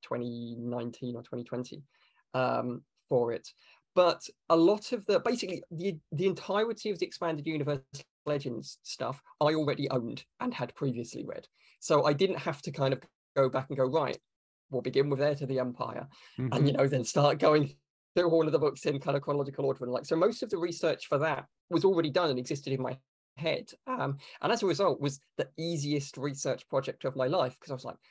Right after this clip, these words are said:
Speaker 1: "I, I need to double check on something." Well, yes, I'll just go upstairs then, um, and, you know, put it off of a bookshelf rather than, you know, having to get on a train to London or something. Um,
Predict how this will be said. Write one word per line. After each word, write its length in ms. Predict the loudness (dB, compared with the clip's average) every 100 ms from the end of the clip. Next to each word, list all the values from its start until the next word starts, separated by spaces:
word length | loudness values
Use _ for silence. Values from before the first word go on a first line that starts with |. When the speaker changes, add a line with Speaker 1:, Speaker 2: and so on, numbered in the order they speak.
| _ _ _ _ -20
Speaker 1:
"I, 60 | -18 -12
I 60 | -4
need 180 | -4 -2
to 60 |
double 200 | -2 -2 -4
check 200 | -8 -8
on 120 | -8
something." 440 | -8 -8 -8 -10 -14 -20 -14
Well, 420 | -6 -2 -2 -4 -14 _ _ _ _
yes, 200 | -12 -6
I'll 80 | -6
just 200 | -4 -2
go 140 | 0
upstairs 500 | -2 -2 -2 0 0
then, 300 | -2 -4 -4 -6 -12 -4
um, 400 | 2 6 6 6
and, 120 | 4 4
you 60 |
know, 180 | 4 4
put 200 | 6 4
it 60 | 4
off 100 | 4
of 80 | 2
a 80 |
bookshelf 560 | 4 4 2 0 0 0
rather 280 | 0 0 0
than, 120 | -4
you 60 | -2
know, 80 | -4
having 140 | -4
to 40 |
get 120 | -2 0
on 100 | 0
a 40 |
train 180 | 0 0
to 60 |
London 440 | 0 2 0 0 -2
or 100 | -4
something. 440 | -4 -8 -4 -6 -6 -20 -4
Um, 720 | 2 4 6 6 6 4 0